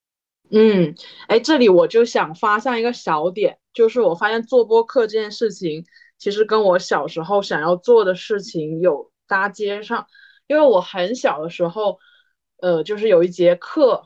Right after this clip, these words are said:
老师就问：“你们长大以后想做什么？”然后我不知道我那时候为什么会有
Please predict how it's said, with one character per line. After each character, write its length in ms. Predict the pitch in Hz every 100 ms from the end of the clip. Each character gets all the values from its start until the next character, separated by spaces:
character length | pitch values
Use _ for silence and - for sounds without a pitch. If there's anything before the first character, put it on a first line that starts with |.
| _
老 160 | 170 160
师 180 | 185
就 200 | 202 220
问 340 | 226 233 208 170
：“你 40 | 170
们 160 | 165
长 200 | 196 180
大 160 | 156 220
以 20 |
后 140 | 185 226
想 220 | 226 147
做 280 | - 311 269
什 140 | -
么？” 60 | - _ _ _ _ -
然 140 | 190
后 200 | 190 359
我 340 | 269 202 190 190
不 140 | 294
知 140 | 294
道 140 | 320 349
我 160 | 220
那 100 | 185
时 120 | 262 226
候 60 |
为 120 | 262
什 80 | 285
么 80 | 180
会 120 | 240
有 140 | 320